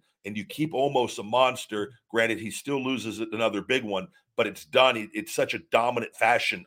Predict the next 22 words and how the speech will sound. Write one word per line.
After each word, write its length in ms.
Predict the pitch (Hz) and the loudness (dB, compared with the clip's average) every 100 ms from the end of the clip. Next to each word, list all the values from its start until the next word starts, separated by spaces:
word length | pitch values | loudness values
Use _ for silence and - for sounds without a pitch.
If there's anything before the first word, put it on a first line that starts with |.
| 113 | 0
up 180 | - - | 0 0
to 80 | |
that 240 | 98 90 - | -2 -2 -4
point 280 | 104 92 87 _ _ _ | -4 -4 -6 _ _ _
that, 220 | 101 95 95 | 4 6 6
uh, 340 | 90 82 71 67 | 4 2 0 -2
that, 260 | 107 104 - | 2 2 4
that 180 | 110 95 - | 2 2 -4
it's, 420 | 104 - - - _ _ _ _ _ _ | -10 -10 -14 -14 _ _ _ _ _ _
it 100 | 104 | -10
will 140 | 107 110 | 0 4
actually, 360 | 120 113 113 | 4 4 -2
he'll 120 | 110 101 | -4 -4
come 180 | 113 | -2
out 220 | 107 104 101 | 2 2 2
of 60 | |
it 160 | 95 - | -4 -8
even 220 | 101 90 | -10 -8
better. 320 | 85 82 60 _ _ - _ _ _ _ _ _ _ _ _ _ _ _ _ _ _ _ _ - | -6 -6 -6 _ _ -20 _ _ _ _ _ _ _ _ _ _ _ _ _ _ _ _ _ -14
So 300 | - 120 113 | -2 4 6
I'm, 260 | 110 110 | 6 4
uh, 360 | 101 98 85 | 2 2 2